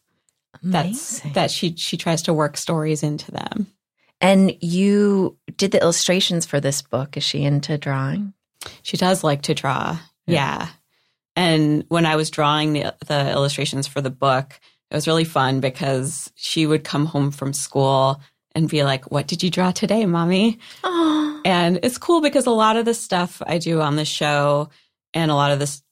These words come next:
Speaker 1: the personal stuff I wrote about in the book is, is really adult content. And I, I can't tell her too much about it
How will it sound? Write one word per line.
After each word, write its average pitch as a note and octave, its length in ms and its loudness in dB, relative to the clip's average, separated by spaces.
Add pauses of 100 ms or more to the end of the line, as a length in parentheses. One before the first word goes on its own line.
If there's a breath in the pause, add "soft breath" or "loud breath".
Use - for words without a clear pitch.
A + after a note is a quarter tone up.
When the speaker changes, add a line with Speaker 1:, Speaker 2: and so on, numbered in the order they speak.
Speaker 1:
the D3+ 260 0
personal D#3 380 -4
stuff C#3+ 200 -4
I C#3+ 80 2
wrote C3+ 180 0
about C3+ 220 -2
in C#3+ 100 -4
the D3 100 -2
book A3 360 0
is, D3+ 300 -2 (100)
is D3 260 -2
really D3 400 0
adult C#3 420 -2
content. - 580 -8
And C3+ 180 -4
I, C3+ 140 -2 (180)
I C#3+ 140 0
can't C#3+ 340 -6
tell C#3 180 -2
her E3+ 120 -2
too C3+ 200 -4
much B2+ 260 0
about A#2+ 340 0
it E3 260 0